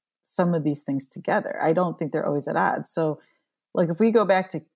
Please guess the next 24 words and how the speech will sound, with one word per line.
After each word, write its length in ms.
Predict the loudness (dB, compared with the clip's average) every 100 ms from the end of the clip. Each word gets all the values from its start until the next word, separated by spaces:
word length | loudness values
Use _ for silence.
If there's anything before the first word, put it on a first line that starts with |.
| -6
you 80 | -2
know, 140 | 0
when 80 | 2
I 100 | 0
talked 240 | 0 -2
about 240 | 0 0 0
being 220 | 0 0
on 100 | -2
the 60 | -6
train 680 | -8 -6 -2 -2 -2 -4 -8 _ _ -8
and 320 | -2 0 2
being 260 | 2 0 0
a, 220 | -2 -4 -8 -4
you 100 | -2
know, 240 | 0 -2 -2
and 100 | 0
going 180 | 2 2
to 40 |
the 80 | 0
summer 260 | -2 0
activist 380 | 0 0 -2 -6
training, 300 | -4 -2 0
that 200 | 0 0
was 320 | 2 0 -2